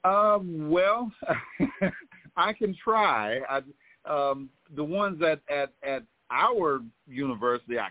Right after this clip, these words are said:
could. Um, it would be a little tougher trying to get something at, uh, uh, the big D one schools, University of Kentucky and University of Louisville. I mean, it'd be a little tougher there. I could get one for myself, but <laughs> it's, it's harder to,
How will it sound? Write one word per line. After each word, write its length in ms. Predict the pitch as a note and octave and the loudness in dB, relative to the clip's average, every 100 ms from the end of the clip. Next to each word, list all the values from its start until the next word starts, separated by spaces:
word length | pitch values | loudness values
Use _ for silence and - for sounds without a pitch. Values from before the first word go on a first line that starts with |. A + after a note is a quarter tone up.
| _ | _
could. 360 | A2 G2+ B2+ - _ _ - | -6 -2 -2 -4 _ _ -8
Um, 320 | A#2 A2+ A#2 | -4 -2 -4
it 80 | A#2+ | -8
would 100 | A#2 | -4
be 80 | |
a 60 | E3+ | -2
little 180 | F3 E3 | -2 -4
tougher 380 | - E3+ E3 C#3 | 0 0 0 -6
trying 320 | C#3+ C3+ B2+ | -2 -2 -4
to 60 | |
get 200 | A#2+ B2+ - | -8 -10 -6
something 420 | B2+ A#2+ B2 B2 | -4 -4 -6 -6
at, 160 | A#2 G#2+ - | -6 -6 -6
uh, 280 | A2 G#2+ G#2 | -4 -2 -4
uh, 40 | G2+ - - - - | -8 -20 -16 -12 -10
the 80 | G#2+ | -8
big 320 | G#2 A#2+ A2 | 0 0 0
D 140 | A2+ B2 | -4 -2
one 280 | A#2+ A#2 A2+ | 0 -2 -2
schools, 320 | C3 A#2+ A#2 | -4 -2 -2
University 540 | G#2 A#2+ A2 A#2+ A#2+ A#2+ | -4 -4 0 0 0 -8
of 80 | A#2+ | -8
Kentucky 640 | A2+ B2+ A#2+ - A#2 A2 | -6 -2 -4 -4 -10 -8
and 100 | G#2+ | -8
University 480 | A2+ G#2 A#2 A2+ A2 | -10 -6 -6 -6 -10
of 80 | G#2 | -8
Louisville. 560 | A#2 A#2+ G#2 G#2+ G#2+ G#2+ | -8 -8 -8 -8 -6 -8
I 60 | G#2 | -12
mean, 120 | G#2 | -16
it'd 160 | G#2 G2 | -16 -6
be 80 | G#2+ | -4
a 20 | |
little 200 | G2+ G2 | -4 -4
tougher 320 | A2+ C3+ A2 G2 | 0 0 0 -4
there. 400 | A2+ B2 G#2+ F#2+ _ _ _ | -4 -2 -4 -8 _ _ _
I 100 | A#2 | -8
could 160 | A#2+ A2 | -6 -6
get 120 | B2+ | -6
one 200 | A#2+ C3 | -4 -4
for 140 | - B2+ | -2 0
myself, 580 | G2+ - A#3 E3 B2+ - C3+ | -2 -2 2 4 4 0 -6
but 120 | C3+ - | -6 -6
<laughs> 100 | - | -12
it's, 360 | C#3 - E3 - - G#3+ E3 | -12 -6 -6 -6 -16 -14 -6
it's 200 | D3 C3+ | -6 -6
harder 400 | C#3 D#3+ E3 D#3 | 0 4 4 0
to, 160 | C#3 | -6